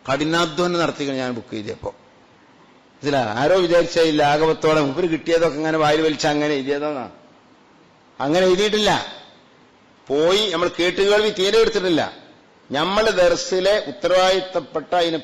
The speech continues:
പറ്റുന്ന ഉയർന്ന ക്ല-, ക്ലാസ്സിൽ നിന്ന് രണ്ടോ മൂന്നോ ആളുകളെ പറഞ്ഞയച്ച് അവരവിടെ ചെന്നുകൂടി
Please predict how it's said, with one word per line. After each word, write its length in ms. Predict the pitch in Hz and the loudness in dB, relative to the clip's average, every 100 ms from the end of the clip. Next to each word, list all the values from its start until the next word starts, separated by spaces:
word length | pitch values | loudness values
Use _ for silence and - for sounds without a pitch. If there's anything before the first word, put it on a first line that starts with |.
| - | -4
പറ്റുന്ന 500 | 139 - 170 165 180 | -4 -4 -6 -2 -2
ഉയർന്ന 460 | 165 143 160 175 190 | -2 0 0 2 -2
ക്ല-, 400 | 156 151 143 143 | -4 -4 -4 -2
ക്ലാസ്സിൽ 460 | 123 143 156 156 139 | 0 0 0 -2 -4
നിന്ന് 240 | 131 147 | -4 0
രണ്ടോ 400 | 156 139 143 170 | 0 -2 0 0
മൂന്നോ 320 | 165 147 147 147 | 0 -4 -4 -4
ആളുകളെ 420 | 131 139 147 151 127 - | -2 -2 -2 -2 -4 -4
പറഞ്ഞയച്ച് 800 | 120 120 135 165 139 120 - 180 - - - - - - | -4 -2 -2 0 0 -2 -2 -4 -4 -14 -20 -20 -20 -8
അവരവിടെ 480 | 123 151 202 214 202 | -2 0 4 4 2
ചെന്നുകൂടി 720 | 190 165 151 151 139 139 165 | 0 0 0 0 0 0 2